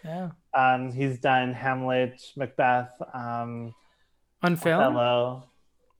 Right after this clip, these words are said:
Speaker 2: Yeah, on film. Yeah, like, he does, like, Indian versions of those set in, like,
Speaker 1: Oh, wow.
Speaker 2: in, like, northern Indian villages where it's all about Indian politics, and he adapts it to
Speaker 1: Right.
Speaker 2: to those settings. Um, so he's, like, really tremendous filmmaker, and,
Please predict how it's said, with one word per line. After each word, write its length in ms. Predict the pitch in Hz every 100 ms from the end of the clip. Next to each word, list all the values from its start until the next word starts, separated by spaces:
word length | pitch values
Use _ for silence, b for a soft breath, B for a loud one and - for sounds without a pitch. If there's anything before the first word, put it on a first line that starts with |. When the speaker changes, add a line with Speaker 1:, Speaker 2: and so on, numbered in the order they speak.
| _
Speaker 2:
Yeah, 200 | 165 160
on 160 | 147 143
film. 320 | 156 127 131
Yeah, 240 | 139 117
like, 160 | 120 135
he 100 | 175
does, 200 | 160 151
like, 140 | 147 147
Indian 300 | 151 143 131
versions 340 | 131 131 123
of 120 | 117
those 340 | 123 120 120 -
set 320 | 139 135 139
in, 180 | 127 127
like, 180 | 196 262
Speaker 1:
Oh, 260 | 247 151
wow. 220 | 139 180
Speaker 2:
in, 120 | 156 143
like, 180 | 131
northern 500 | 147 147 147 147 143
Indian 320 | 135 135 135 123
villages 420 | 123 120 127 120
where 220 | 127 127
it's 100 | 127
all 120 | 135 131
about 220 | 131 131
Indian 280 | 123 127 123
politics, 580 | 120 113 117 127 120 139
and 80 | 139
he 80 |
adapts 500 | 135 120 117 120 -
it 240 | 131 117 113
to 540 | 147 143 147 147 143
Speaker 1:
Right. 100 | 131 - - b b _ -
Speaker 2:
to 180 | 156
those 480 | 135 131 123 123 120
settings. 560 | 135 123 127 165 185 - -
Um, 460 | 127 123 123 123 - b b b b b -
so 140 | 170
he's, 300 | 170 233 180
like, 180 | 151 143
really 200 | 147 135
tremendous 420 | - 139 127 -
filmmaker, 500 | 135 135 127 123 127
and, 440 | 123 123 120 104